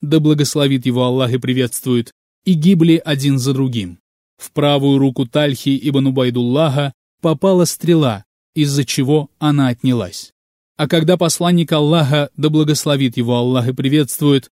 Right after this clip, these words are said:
хотел забраться на большой камень, но не смог, Абу Тальха помог ему, подставив спину. Аз-Зубайр передаёт: «И я слышал,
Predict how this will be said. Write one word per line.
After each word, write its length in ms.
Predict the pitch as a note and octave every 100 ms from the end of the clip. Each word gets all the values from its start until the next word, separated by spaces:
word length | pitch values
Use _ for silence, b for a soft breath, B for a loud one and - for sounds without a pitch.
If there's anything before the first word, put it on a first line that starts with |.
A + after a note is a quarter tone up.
| _ -
хотел 380 | E3 D#3 F#3+
забраться 540 | E3 E3+ E3 D#3+ - D3
на 80 | C#3
большой 400 | C#3+ - C#3+ A#2
камень, 440 | G3 F#3+ F3 D#3 _ -
но 180 | E3
не 120 | E3 D#3+
смог, 420 | - D#3+ D3+ - _ _ -
Абу 240 | F3 F3
Тальха 380 | - G3+ C#3+ E3+
помог 440 | D#3 C#3+ F3+ -
ему, 320 | E3+ D3+ C#3 -
подставив 600 | D#3 C3+ - C#3 A#2+ A#2
спину. 500 | - - C3 G2+ E2+ _ _ _ _ -
Аз-Зубайр 640 | D3+ C#3 D3 D#3 D#3+ D#3
передаёт: 720 | C#3 D#3+ D3+ D3 E3+ D#3 - _ _ _ -
«И 80 | E3+
я 180 | D#3+ D3+
слышал, 640 | - E3 G3+ - C3+